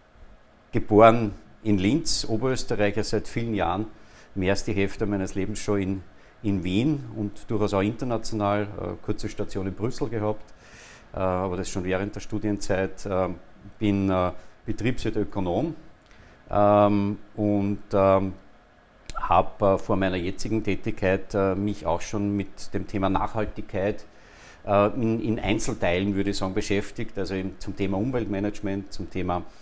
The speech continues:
Zertifizierungen, Standards, zum Thema, äh, Qualitätsmanagement, ähm, und, äh, bin, äh,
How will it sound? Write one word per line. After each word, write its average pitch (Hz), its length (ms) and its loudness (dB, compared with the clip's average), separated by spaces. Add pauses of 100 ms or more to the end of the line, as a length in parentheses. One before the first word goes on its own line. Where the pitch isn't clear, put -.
(400)
Zertifizierungen, 98 960 -2
Standards, 101 720 -2
zum - 200 -4
Thema, 90 440 0 (580)
äh, 82 220 -4
Qualitätsmanagement, 98 1120 -2 (260)
ähm, 85 480 -4 (680)
und, 90 540 -4
äh, 87 280 2 (120)
bin, 98 360 0
äh, 90 240 2